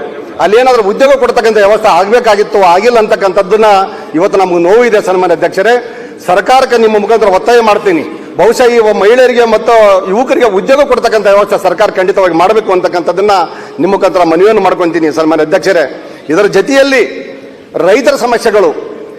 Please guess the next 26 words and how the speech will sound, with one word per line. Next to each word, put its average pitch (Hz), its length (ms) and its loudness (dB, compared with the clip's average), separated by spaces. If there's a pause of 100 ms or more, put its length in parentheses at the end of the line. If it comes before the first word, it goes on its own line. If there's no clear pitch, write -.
(260)
ನೋಡಿ, 247 200 4
ನಮ್ಮಲ್ಲಿ 233 460 0 (420)
ಬೆಳೆ 233 220 2
ಬೆಳೀತಕ್ಕಂಥದ್ದು 226 600 0
ಬಹಳ 208 180 2
ಮಹತ್ವದ 214 460 0
ಬೆಳೆಗಳು, 202 380 2 (600)
ತೊಗರಿ, 226 380 4 (800)
ಭತ್ತ, - 260 0 (520)
ಜೋಳ, 220 240 4 (600)
ಹತ್ತಿ, 226 400 0
ಮೆಣಸಿನಕಾಯಿ, 208 720 2
ಶೇಂಗಾ, 208 440 2 (640)
ಕಡಲೆ, 226 360 2 (840)
ಸೂರ್ಯಪಾನ, 240 480 2 (160)
ಇದಂತೂ 269 260 0
ಬಹಳ 226 220 2
ಮಹತ್ವದ 247 420 2
ಬೆಳೆಗಳನ್ನ 226 480 2
ನಮ್ಮ 220 220 2
ಉತ್ತರ 190 280 0
ಕರ್ನಾಟಕದಲ್ಲಿ, 196 600 0
ವಿಶೇಷ 247 220 0 (140)
ಕಲ್ಯಾಣ 233 260 2
ಕರ್ನಾಟಕದ 202 640 -2
ಬೆಳೀತಕ್ಕಂಥದ್ದು. 175 680 -2